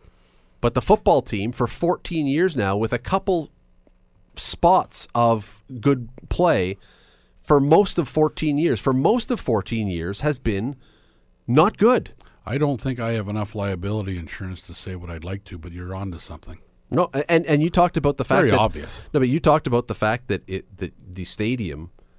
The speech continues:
Speaker 1: that it's sold out or close to it because they got a smaller stadium. Imagine if they were still in Ivor Wynn with thirty thousand seats.
Speaker 2: It's in the
Speaker 1: What
Speaker 2: same, it's in the same place because of the Ticats.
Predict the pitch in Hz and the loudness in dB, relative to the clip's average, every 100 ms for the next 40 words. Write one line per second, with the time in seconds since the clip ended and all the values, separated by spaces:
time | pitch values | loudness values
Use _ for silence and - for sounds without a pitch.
0 | - - - - 98 95 - 127 107 110 | -20 -20 -6 -2 -2 -2 0 2 4 2
1 | 113 - 95 - 113 131 - 90 82 - | 2 -2 -6 -2 -2 -2 -4 -6 -6 -8
2 | 104 - 101 101 95 90 - 104 95 113 | -8 -6 -4 -4 -4 -6 -4 -2 -2 -4
3 | 101 104 156 220 214 - 147 120 - 123 | -2 -2 0 -2 -2 0 0 -2 -2 -2
4 | 113 110 107 98 110 98 87 107 107 98 | 0 0 0 0 0 -2 -4 -4 -4 -2
5 | 95 95 87 - 131 87 - - _ _ | -2 -2 -6 -6 -6 -6 -14 -20 _ _
6 | - - 131 113 135 135 - - 147 117 | -20 -4 2 4 2 -2 -6 0 2 2
7 | - 123 98 131 143 - - - 104 101 | 2 2 2 2 2 0 -8 -8 -2 0
8 | 104 92 107 95 92 98 123 - | 0 -2 -2 -2 -2 -6 -6 -12